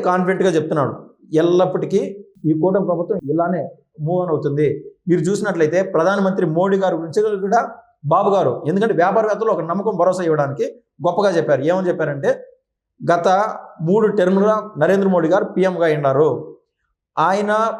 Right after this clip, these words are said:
ప్రభుత్వం పడిపోవాలంటే అంతో ఇంతో కొద్దిమంది ఎంపీలు తక్కువ ఉండాలి, అటువంటి అవసరం మోడీ గారికి లేదు. The standard ప్రభుత్వం ఉన్నది, కానీ ప్రపంచంలో ఎక్కడ చూసినా కూడా స్టాండర్డ్గా ప్రభుత్వాలు లేవు.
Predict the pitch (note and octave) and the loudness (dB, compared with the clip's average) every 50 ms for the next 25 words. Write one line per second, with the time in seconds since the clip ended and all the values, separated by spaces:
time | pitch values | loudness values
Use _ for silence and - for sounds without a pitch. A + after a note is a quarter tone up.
0 | - - E3+ F3+ G3 A3+ - A#3 A3+ - - F#3+ F#3+ F#3 G3+ F#3 E3 D#3+ E3 E3+ | -2 0 2 2 2 2 2 2 0 2 2 2 2 4 2 2 2 0 0 0
1 | A3 G3 F#3+ G#3 A3 G#3 G3 A3+ - F#3+ - F3 G3+ G#3 F#3 F3+ F#3 G#3+ G3+ - | 0 2 2 4 2 4 2 2 0 0 -2 -2 -2 -2 -2 -2 0 0 0 2
2 | E3+ D#3+ D#3 E3+ D3+ C#3 B2+ A2 - - - - D3 D3+ D3+ G3+ G#3 G3+ F#3+ F3+ | 2 0 0 0 0 0 0 -2 -4 -8 -6 -4 -4 -2 0 0 0 2 2 2
3 | E3+ F3 F#3+ F#3 G#3 G#3+ A3 G#3+ G3+ G3 F#3 E3 D#3+ D#3 D#3+ F3+ G3 G3 G3 G3 | 2 2 2 0 -4 -6 -6 -6 -4 -4 -4 -4 -4 -2 0 2 2 4 4 2
4 | E3+ D3+ D#3+ E3 E3+ E3+ - - - - - - _ - - C3+ C3+ C#3+ C#3 - | 0 0 0 0 0 0 0 -2 -8 -12 -14 -20 _ -20 -8 -4 -2 -2 -2 -2
5 | - - _ - D#3 F3 G3 G#3 A3 A#3+ A3+ F#3+ F#3+ F#3+ F3+ F3 - - D#3+ D3+ | -8 -8 _ 0 2 2 2 2 0 0 -2 0 0 0 0 0 0 -2 -2 -2
6 | C#3 B2+ A2+ - - _ _ _ - - F3+ G#3 G3+ - - E3 F3 - A3 A3+ | -2 -4 -6 -8 -14 _ _ _ -2 -2 0 0 0 0 0 0 0 2 0 0
7 | G#3+ A3+ A#3 G#3+ F#3 F3 - - - - - A3+ G#3 G#3+ A3 F#3+ G#3 G3+ F3 D3+ | 0 0 0 2 2 2 2 0 0 0 0 2 2 2 2 2 0 -2 0 2
8 | D3+ D#3 F3+ A3+ A3+ - - - - - _ - - - G3+ G#3 A#3 A#3+ B3 A#3+ | 2 2 2 2 0 -4 -12 -18 -20 -20 _ -12 -4 -2 0 0 2 2 0 0
9 | B3 G3 G3 G3+ G#3 G#3 G3 A3+ G3 E3 E3+ G3 G3+ F3+ | 0 0 0 2 2 2 2 2 2 2 2 2 2 2